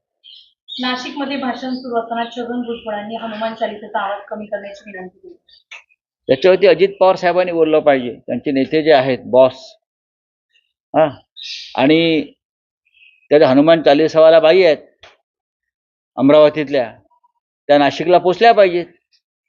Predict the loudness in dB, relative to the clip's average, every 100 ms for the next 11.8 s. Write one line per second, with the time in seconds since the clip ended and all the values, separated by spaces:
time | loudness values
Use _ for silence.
0 | _ _ -6 -2 -2 -4 -4 -2 0 -2
1 | 2 2 2 0 0 0 0 0 -2 -2
2 | 0 0 2 2 2 2 2 4 2 2
3 | 0 -2 -6 -16 _ _ _ _ _ _
4 | _ _ _ -2 0 2 0 -2 -10 -2
5 | 0 0 -2 -6 -4 0 0 -2 -12 _
6 | _ -20 _ _ _ -12 2 2 2 -2
7 | -2 -2 0 -2 0 2 0 0 -2 -2
8 | -4 -2 -2 -4 -6 -8 -10 _ _ _
9 | -20 _ _ _ _ _ 0 2 2 0
10 | -2 0 0 0 -2 -2 -6 -6 -4 -6
11 | 0 0 2 2 2 -2 -4 -12